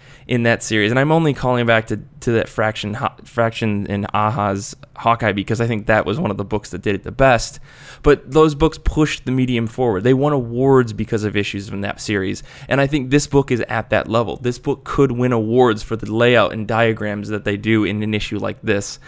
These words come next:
So if you're not reading Four Kids Walk Into a Bank, I implore you, please go find it or get ready to pre-order that trade because it's so good. It's, it's by far one of the best, and it's,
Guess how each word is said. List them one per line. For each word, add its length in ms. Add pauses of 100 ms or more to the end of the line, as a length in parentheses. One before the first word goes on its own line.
(320)
So 80
if 80
you're 80
not 300
reading 180
Four 220
Kids 180
Walk 220
Into 160
a 40
Bank, 360 (100)
I 140
implore 500
you, 140
please 460
go 180
find 400
it 80
or 140
get 180
ready 300
to 80
pre-order 400
that 200
trade 280
because 340 (400)
it's 180
so 300
good. 380
It's, 340
it's 160 (240)
by 180
far 240
one 120
of 60
the 80
best, 320
and 100
it's, 260